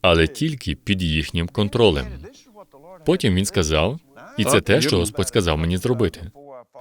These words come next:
Speaker 1: Мені довелося гарненько про це подумати, перш ніж я зроблю другу частину. Джон передав йому листа і сказав: «Це запрошення у зручний для вас час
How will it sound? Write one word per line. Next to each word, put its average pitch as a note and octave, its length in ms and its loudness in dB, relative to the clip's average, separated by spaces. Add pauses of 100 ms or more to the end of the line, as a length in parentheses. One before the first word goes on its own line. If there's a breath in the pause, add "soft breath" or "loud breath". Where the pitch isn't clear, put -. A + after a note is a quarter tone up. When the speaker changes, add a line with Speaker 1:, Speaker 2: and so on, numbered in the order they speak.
Speaker 1:
Мені F3+ 180 4
довелося D#3+ 420 2
гарненько G2+ 540 0
про G2 140 -2
це G#2 140 0
подумати, A2+ 500 0
перш - 420 2
ніж F2+ 160 -2
я E2 120 2
зроблю E2+ 360 0
другу A#2+ 280 0
частину. C2+ 460 -6 (1400)
Джон G2 340 0
передав A2+ 380 2
йому F2+ 220 2
листа D#2+ 320 0
і C3+ 60 0
сказав: D#2+ 440 -4 (1900)
«Це A2 220 4
запрошення A2 720 0 (2250)
у F2+ 160 0
зручний F2 520 -2
для G2+ 160 2
вас C#2+ 220 -2
час - 460 -4